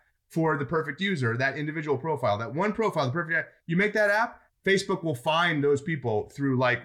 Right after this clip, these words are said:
mass, you know, wide scale experimentation with creative. Well, now it's flipped again. And so, you know, when someone comes into your app, you don't know who they are. You don't know how qualified they are because the targeting has been degraded to the,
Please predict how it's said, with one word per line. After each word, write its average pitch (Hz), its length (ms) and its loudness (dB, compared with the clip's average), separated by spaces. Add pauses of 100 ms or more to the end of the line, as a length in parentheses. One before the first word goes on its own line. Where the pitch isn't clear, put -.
mass, 139 680 0 (340)
you 135 100 0
know, 127 100 4
wide 123 380 2
scale 131 260 -2
experimentation 123 520 -4
with 110 80 -14
creative. 165 200 0
Well, 135 100 0
now 160 340 2
it's 147 140 -6
flipped 269 220 -2
again. 101 200 -6 (400)
And 139 120 0
so, 156 360 2 (200)
you 147 120 -2
know, 147 120 4
when 147 200 0
someone 180 320 -2
comes 156 240 -6
into 160 180 -8
your 139 180 0
app, 156 280 0
you 151 80 -2
don't 175 100 -4
know 214 160 0
who 170 80 2
they 113 160 2
are. 92 160 -2
You 110 80 0
don't 180 160 -2
know 220 260 2
how 139 160 -2
qualified 107 460 -4
they 92 80 -6
are 82 160 -8
because 127 320 0
the 139 60 -4
targeting 139 760 -2
has 127 160 -4
been 127 420 -2
degraded 131 500 0
to 131 100 -10
the, 120 160 -2